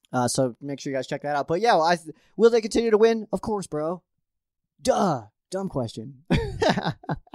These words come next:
Next one here comes from Ryan. "I remember you saying that you didn't care for Rapp. Do you think he played better this past game?" Yeah, I do. I, he did play a lot better than I've seen him play,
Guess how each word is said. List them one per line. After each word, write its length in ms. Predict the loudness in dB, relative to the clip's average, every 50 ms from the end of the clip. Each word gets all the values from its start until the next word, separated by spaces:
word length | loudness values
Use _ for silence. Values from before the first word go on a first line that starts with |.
| -12 -12 _ _ _ _ -10 -10 -8 -8 -8 -8 -8 -6 0
Next 220 | 0 0 2 2
one 100 | 4 4
here 140 | 4 4 4
comes 280 | 4 4 2 2 0
from 160 | -4 -8 -6 -4
Ryan. 360 | -4 -2 -2 -2 -2 -4 -4 -8 -14 -20 _ _ _ 4
"I 100 | 4 4
remember 260 | 4 4 0 -2 -2
you 160 | -2 0 0
saying 260 | 0 0 -2 -2 -2
that 60 | -4
you 120 | -4 -2 0
didn't 200 | 0 0 0 0
care 180 | 0 0 0
for 140 | 0 0 0
Rapp. 360 | 2 2 4 4 4 2 0
Do 80 | -2 -4
you 120 | -4 -4
think 200 | -2 -4 -6 -6
he 100 | -6 -8
played 280 | -6 -4 -2 -4 -2 0
better 240 | 0 0 0 0 -2
this 160 | -4 -6 -4
past 300 | -2 -2 -2 -2 -2 -4
game?" 240 | -6 -6 -4 -6 -6 -8 _ _ _ -2
Yeah, 200 | 2 2 4 4
I 100 | 2 0
do. 200 | 0 0 0 0
I, 300 | 2 0 0 -2 -4 -6
he 160 | -4 -2 0
did 160 | 2 2 2
play 160 | 2 4 4 4
a 60 | 6
lot 180 | 6 4 4
better 400 | 4 2 2 2 0 -2 -6 -8 -6 -4
than 260 | -2 -2 0 0 0
I've 200 | -2 -2 -2 -2
seen 200 | -4 -4 -4 -4
him 140 | -4 -4 -2
play, 340 | 0 0 0 0 0 -2